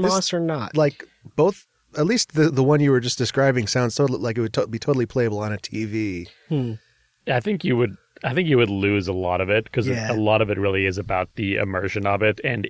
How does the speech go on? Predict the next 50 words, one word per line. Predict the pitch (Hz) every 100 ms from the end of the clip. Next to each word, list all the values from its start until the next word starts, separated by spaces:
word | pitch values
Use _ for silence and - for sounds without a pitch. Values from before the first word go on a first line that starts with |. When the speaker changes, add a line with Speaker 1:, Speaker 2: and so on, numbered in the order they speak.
| -
Speaker 3:
in | 135 131
the | 117
world, | 104 107 107 92
you | 98
are | 101 98
sort | 110 95
of | 87
like | 92 87
this | 104 90 - - - - - - _ _ 104
ghostly | 117 95 - 95
figure | 107 95 92 95
or |
something | 87 95 87 90 90
that | 87
sort | -
of | 92
accompanies | 90 98 92 92 85
the | 95
mouse, | 90 87 104 -
and | 101
you |
can, | 101 98
like, | 92
Speaker 1:
Okay. | -
Speaker 3:
look | 98 82
down | 90 87
in | 90 87
the | 95
water | 87 90 87 90
and | 90
see | 95
your | 87
reflection. | 87 104 90 - 92 90 - -
And | 98
Speaker 1:
Yeah. | 110
Speaker 3:
a |
lot | 117 139
of | 117
it | 107
is |
just | 113 -
about | - 101 92 - -
you | 98 101
being | 98 95 90 90 - - _ _ _
sort | - -
of | 92
the | 90
camera | - 92 95 92 85
as | 92
well, | 98 92 107 147